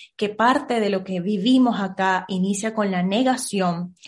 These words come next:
Luego vibramos en la rabia cuando entendemos que efectivamente la pérdida es real.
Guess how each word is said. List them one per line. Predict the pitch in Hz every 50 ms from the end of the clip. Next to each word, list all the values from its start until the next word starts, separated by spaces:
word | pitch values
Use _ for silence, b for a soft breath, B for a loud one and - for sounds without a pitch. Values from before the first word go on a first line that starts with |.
| B B B B B
Luego | 208 214 214 208 214 214 214 214 208 233 233 233 - -
vibramos | 202 196 202 202 180 202 202 220 254 269 277 262 233 233 240 226 - -
en | - 190 185 185
la | 185 180 175
rabia | 180 - 180 202 226 247 240 220 208 190 180 185 190 196 196
cuando | 190 190 185 175 180
entendemos | 180 175 175 175 180 180 175 190 190 220 240 -
que | - 226
efectivamente | 220 - 190 185 - - 208 208 208 220 233 226 226 226 226 226 208
la | 180 185 185
pérdida | - 190 208 220 226 220 247 226 202 196
es | 180 -
real. | 214 208 202 196 190 185 185 190 196